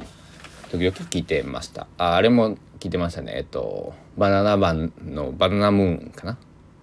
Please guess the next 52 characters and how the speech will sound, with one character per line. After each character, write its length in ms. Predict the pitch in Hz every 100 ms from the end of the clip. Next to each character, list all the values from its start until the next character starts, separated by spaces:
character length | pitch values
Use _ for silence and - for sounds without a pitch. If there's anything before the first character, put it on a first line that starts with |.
| - - - -
文 160 | 82 90
化 120 | 92
放 160 | 90 85
送 140 | -
で 60 | -
す 140 | -
よ 60 | -
ね。 160 | 98 - - - - - - - -
あ 80 | 262
っ 20 |
ち 120 | -
も 80 | 269
最 220 | 120 90
近 140 | 87 87
好 220 | 80 -
き、 160 | 80 -
最 320 | - 107 110
近 320 | - 104 101
と 80 | 90
い 100 | 87
う 80 | 85
か、 300 | - - - 107
何 320 | 85 90 107
年 180 | 127 131
前 160 | 131 98
だ 80 | -
ろ 80 | -
う 40 |
な、 180 | 117 95
数 260 | - 95
年 220 | 87 85 82
前。 240 | 78 - - - -
こ 120 | 82
こ 120 | 90
数 280 | - 90 85
年、 240 | 78 78 -
五 140 | 82
年 360 | 80 80 80 80
以 60 | 80
内 220 | 78 80
ぐ 100 | 82
ら 100 | -
い。 100 | - - - - - - - - - - - - - -
バ 100 | 78
ナ 140 | 78
ナ 140 | 78 78
ム 180 | 80 76
ー 20 |
ン 40 | 55
と 140 | -
か、 220 | - - - -
え 1000 | - 50 50 50 - 52 - - - -